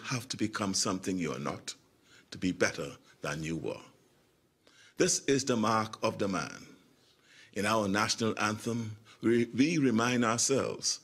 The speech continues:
to see how the world marks the manner of our bearing. Sir Sidney's bearing upon the world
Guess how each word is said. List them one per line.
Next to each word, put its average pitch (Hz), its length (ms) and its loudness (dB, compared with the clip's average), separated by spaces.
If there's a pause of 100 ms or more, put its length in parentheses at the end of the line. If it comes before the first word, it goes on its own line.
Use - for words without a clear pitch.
(160)
to - 80 -6
see 117 340 2
how 113 260 0
the 95 120 -2
world 87 500 2 (240)
marks 95 340 -4
the 95 140 -4
manner 87 400 -4 (280)
of 85 120 -6
our 90 160 0
bearing. - 440 -4 (840)
Sir - 120 -8
Sidney's 101 500 2
bearing 95 560 2
upon 98 340 -2
the 98 80 0
world 98 500 0